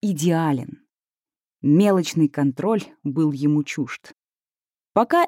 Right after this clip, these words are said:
Инна пыталась прочувствовать парковочные габариты,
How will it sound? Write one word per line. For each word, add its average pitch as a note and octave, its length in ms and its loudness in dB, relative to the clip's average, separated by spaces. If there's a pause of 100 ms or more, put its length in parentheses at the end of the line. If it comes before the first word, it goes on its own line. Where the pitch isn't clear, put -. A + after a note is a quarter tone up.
Инна C#4 260 8
пыталась A#3+ 480 0
прочувствовать G3+ 680 -4
парковочные F3 680 -2
габариты, G3+ 580 0